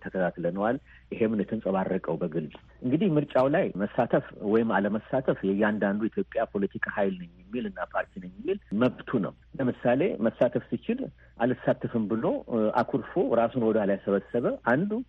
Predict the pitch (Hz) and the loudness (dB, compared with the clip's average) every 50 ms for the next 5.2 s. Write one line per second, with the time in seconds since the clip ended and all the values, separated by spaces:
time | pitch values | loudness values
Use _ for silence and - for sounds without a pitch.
0 | _ _ - - - - - - - 101 101 101 113 131 135 107 98 147 135 139 | _ _ -20 -20 -20 -20 -20 -12 -6 -2 0 2 2 2 2 2 2 2 2 2
1 | 135 - - 120 120 - - - 127 123 117 107 107 120 127 127 120 117 107 110 | 2 0 0 -2 -2 -2 -2 -4 -2 0 0 0 2 2 2 2 2 2 0 0
2 | 107 123 123 120 131 120 110 107 107 - - 107 98 92 - - - 98 95 92 | 0 0 0 0 0 0 0 -2 -4 -4 -4 -2 -2 -4 -4 -4 -4 -4 -4 -4
3 | - 104 98 113 - 151 151 - 151 - - 131 127 160 202 185 - - 190 - | -2 -2 0 2 2 2 2 0 -2 -2 -2 -2 -2 -2 -2 -4 -4 -6 -8 -8
4 | - - _ _ _ - - - 127 135 135 - 131 - - 196 175 - 117 - | -10 -14 _ _ _ -20 -6 -2 -2 0 2 2 0 2 2 0 0 -2 -4 -6
5 | - - 98 98 | -4 -2 -2 -2